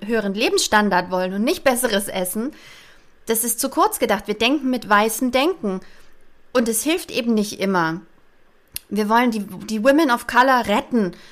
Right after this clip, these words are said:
vor den Männern. Gerade seit nine eleven wollen wir weiße Fr-, äh, äh, P-, Women of Color retten. Ja, vor, muslimische Frauen müssen gerettet werden vor muslimischen Männern.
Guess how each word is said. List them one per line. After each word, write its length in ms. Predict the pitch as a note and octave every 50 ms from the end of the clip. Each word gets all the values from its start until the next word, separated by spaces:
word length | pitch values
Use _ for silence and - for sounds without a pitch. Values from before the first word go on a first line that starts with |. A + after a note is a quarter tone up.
| - - -
vor 280 | - - - A#3 A#3 A3+
den 160 | G#3+ A3+ G#3+
Männern. 520 | G#3+ A#3+ D#4 E4 C#4+ A3 F#3 F#3 F#3+ F3+
Gerade 400 | - - F#3 A#3 C4+ C4 A#3 A3+
seit 320 | G#3+ G#3+ G#3+ G3+ G3+ G3+ G#3+
nine 240 | G#3 G3+ G3+ G3+ F#3
eleven 500 | F#3+ G3 G#3+ A#3+ A#3 A3+ G#3 G3 F3+ F#3
wollen 240 | F#3+ F#3+ F#3+ F3+
wir 160 | G3 G3 F3+ G3
weiße 380 | G3 G#3+ C4 C#4+ - - B3+
Fr-, 180 | - - - -
äh, 300 | G#3 G3+ G3 - - - G#3 - -
äh, 140 | - G3+ F3+ - - - -
P-, 220 | - - C4 - -
Women 320 | G3 A3 C4+ C#4 D4+ C4+
of 160 | B3+ B3 -
Color 300 | - - B3 B3 A#3+ G#3+
retten. 600 | F#3 G3 A3+ C#4 - - G#3 F3 E3 E3 F3 - -
Ja, 280 | - F#3+ F#3+ G#3 A3+ G#3+ -
vor, 160 | A3 G#3 F#3
muslimische 760 | G3+ G3+ - A3+ A#3 B3 B3 - C4 D4 D#4+ F4 E4 - C4+
Frauen 300 | A#3+ - A#3 A#3+ C4 C4
müssen 240 | B3 B3 B3 B3+ A#3+
gerettet 440 | A3+ A3 - A3+ A#3+ B3 C4+ B3+ A3
werden 260 | G#3+ G#3+ G#3+ A3+ A3 G#3+ - - - - - -
vor 160 | - - A#3+
muslimischen 720 | A3+ A3+ G#3+ - - A#3 C4+ C#4 C#4 C#4+ C#4 - A3 G#3
Männern. 380 | G3+ G#3+ A#3 A3 F#3+ E3 F3